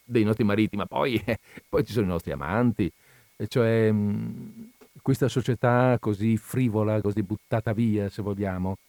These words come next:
nei confronti della quale, eh, Maupassant, ah, scusate, la linea è aperta, è zero quattro nove otto ottanta novanta venti, nella quale, nei confronti della quale, mm, de Maupassant, eh, ehm,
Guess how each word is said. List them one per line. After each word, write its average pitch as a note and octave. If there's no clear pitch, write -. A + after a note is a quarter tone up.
nei B2
confronti B2+
della A#2
quale, A2+
eh, G2
Maupassant, A#2
ah, A#2
scusate, G#2+
la G2+
linea A2+
è A#2
aperta, G#2+
è G2+
zero A2
quattro G#2
nove G2+
otto G2
ottanta F#2+
novanta F2+
venti, D2+
nella A#2+
quale, B2+
nei A#2
confronti B2
della B2
quale, A#2
mm, G#2
de G#2
Maupassant, A#2
eh, G2
ehm, G#2